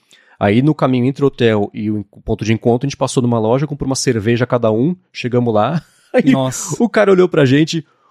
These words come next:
Speaker 1: olhou pro relógio e falou assim, "Tá, agora eu tô com medo." A gente falou: não se preocupa,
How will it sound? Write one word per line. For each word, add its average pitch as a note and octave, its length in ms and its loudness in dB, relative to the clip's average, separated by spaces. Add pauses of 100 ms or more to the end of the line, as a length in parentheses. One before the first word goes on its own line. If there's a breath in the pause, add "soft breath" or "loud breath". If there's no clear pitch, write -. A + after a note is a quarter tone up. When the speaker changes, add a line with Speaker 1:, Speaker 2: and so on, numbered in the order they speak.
(100)
Speaker 1:
olhou C3+ 180 4
pro C3+ 140 -2
relógio C3 300 2
e - 20 -16
falou D3 120 -4
assim, G#2 260 -6 (400)
"Tá, F#2+ 260 -2 (180)
agora G#2 340 0
eu A#2+ 40 -2
tô D3+ 100 -2
com A3+ 140 -4
medo." G#2+ 280 -2
A - 0 -
gente A#2+ 100 -20
falou: G#2+ 180 -10
não A#2 80 -10
se - 100 -16
preocupa, D#3 460 -4